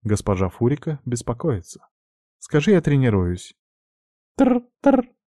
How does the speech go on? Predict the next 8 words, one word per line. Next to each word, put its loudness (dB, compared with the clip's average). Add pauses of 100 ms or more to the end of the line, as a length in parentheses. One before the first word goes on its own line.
(180)
зазвонил 0
уже 2
в -6
десятый -2
раз -2
телефон -6
Томаса. -10 (840)
«Достань», — 0